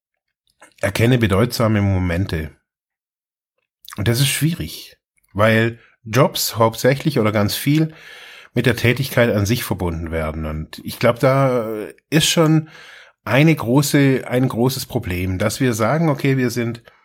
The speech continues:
keine Ahnung, wir sind jetzt irgend-, in irgendeiner Firma, in irgendeiner Montagehalle irgendwie tätig. Da ist sowas wie ein, wie ein Fließband oder so irgendwas.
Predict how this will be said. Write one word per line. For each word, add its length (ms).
keine 320
Ahnung, 360
wir 100
sind 340
jetzt 240
irgend-, 340
in 140
irgendeiner 400
Firma, 640
in 240
irgendeiner 440
Montagehalle 2000
irgendwie 300
tätig. 560
Da 80
ist 140
sowas 260
wie 80
ein, 260
wie 60
ein 100
Fließband 640
oder 120
so 100
irgendwas. 440